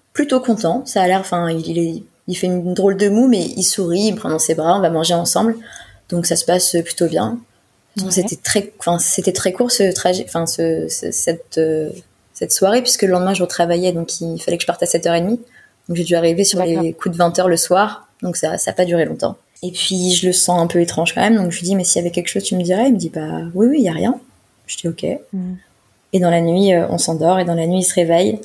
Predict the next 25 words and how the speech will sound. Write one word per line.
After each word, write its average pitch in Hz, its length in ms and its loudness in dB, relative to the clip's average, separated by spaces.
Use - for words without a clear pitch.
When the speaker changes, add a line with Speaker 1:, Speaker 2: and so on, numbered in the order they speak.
Speaker 1:
Et 180 120 -2
là, 175 120 4
il 180 100 -2
se - 80 -2
réveille, 170 400 2
euh, 160 240 0
en 160 120 2
transe 170 320 -2
totale, 175 340 2
et 180 40 2
il 170 80 0
me 170 60 0
regarde. 165 440 0
Et 185 80 0
quand 180 240 -2
il 185 40 0
me 175 60 0
regarde, 175 360 2
je, 170 300 0
je 175 120 2
le 165 60 0
sens, 170 280 2
je 160 80 -2
le 135 60 -4
sais. 185 280 -2